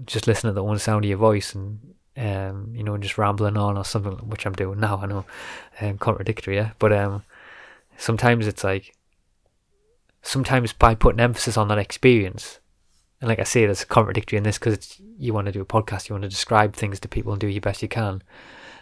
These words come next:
but there was something in that experience that it wasn't, there was something more beautiful in not describing it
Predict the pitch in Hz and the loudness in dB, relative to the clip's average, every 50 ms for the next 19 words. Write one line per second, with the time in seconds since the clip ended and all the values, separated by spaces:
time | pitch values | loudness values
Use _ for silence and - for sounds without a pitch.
0 | _ - 120 - - 110 107 104 107 - - - 135 127 117 143 120 107 113 107 | _ -6 -4 -2 0 0 0 -2 -2 -4 0 2 2 2 2 0 -2 -2 -2 0
1 | 113 110 107 - - - - 127 123 123 113 - - 104 98 98 92 98 110 110 | 0 0 0 -2 -4 -2 -2 0 0 0 -2 -4 -2 -2 -2 -2 0 4 4 4
2 | 107 107 104 90 - - - - - _ _ _ _ _ - - 120 117 113 - | 4 2 -4 -8 -10 -16 -20 -20 -20 _ _ _ _ _ -6 -2 -2 0 2 2
3 | - 131 117 113 127 117 123 120 120 117 107 135 127 87 101 - - 104 101 104 | 2 2 2 2 0 0 2 2 2 2 2 2 0 0 -2 -6 -6 -4 -2 0
4 | 107 107 107 - - - - - 113 104 101 104 110 113 123 127 - | -2 -2 -2 -4 -6 -6 -4 -2 -2 0 0 0 -2 -2 -4 -6 -10